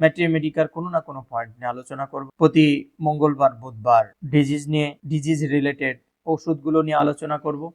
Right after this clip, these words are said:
প্রতি বৃহস্পতিবার আপনাদেরকে রোগ নিয়ে সরাসরি আলোচনা করব এবং প্রতি শুক্রবার রেপার্টরির কোনো না কোনো একটা রুব্রিক্সের আলোচনা অবশ্যই আপনাদের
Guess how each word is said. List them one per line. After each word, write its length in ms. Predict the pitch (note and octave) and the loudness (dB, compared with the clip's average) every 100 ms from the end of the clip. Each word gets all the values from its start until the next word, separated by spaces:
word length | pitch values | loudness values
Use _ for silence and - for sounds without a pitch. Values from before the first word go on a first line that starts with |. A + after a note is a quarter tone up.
| - | 0
প্রতি 180 | D#3 C#3+ | 0 2
বৃহস্পতিবার 720 | C#3 C#3 - B2+ G#2 F#2 F#2 _ | 4 4 2 -6 -4 0 -2 _
আপনাদেরকে 800 | C#3+ C#3 C#3 C#3 B2+ _ - C#3+ B2+ B2 _ _ D#3+ | 0 4 2 2 -4 _ -6 -4 -2 -6 _ _ -2
রোগ 280 | C#3+ F3 F3 | 6 6 6
নিয়ে 180 | F3 F3 | 0 -2
সরাসরি 420 | E3+ D#3+ D#3+ E3 D#3+ | 0 0 0 2 4
আলোচনা 380 | D#3 D#3 D#3 D#3 | 4 2 -4 -6
করব 220 | D#3+ D#3 - | -6 -12 0
এবং 240 | E3+ D#3 C3 G2 _ _ _ | 4 6 6 2 _ _ _
প্রতি 180 | D#3+ D3 | -8 -6
শুক্রবার 500 | - D#3 D#3+ B2+ G#2+ - - | -6 -8 -2 0 0 -2 0
রেপার্টরির 520 | C#3+ C#3+ B2+ A#2+ A#2 - _ _ _ - | 2 2 0 -4 -6 -8 _ _ _ -4
কোনো 160 | G#3 A3 | -2 0
না 120 | G3 | 0
কোনো 200 | E3 D3+ | 0 0
একটা 220 | C3 - | -2 -2
রুব্রিক্সের 640 | A#2 A#2 A2+ C3+ - B2 G#2+ - | -6 -6 -6 -8 -8 -12 -8 2
আলোচনা 400 | D3 C#3+ C#3+ A#2+ A2+ | 4 4 2 2 2
অবশ্যই 340 | C3 - B2+ | 0 -2 -2
আপনাদের 280 | - A2+ | -2 -12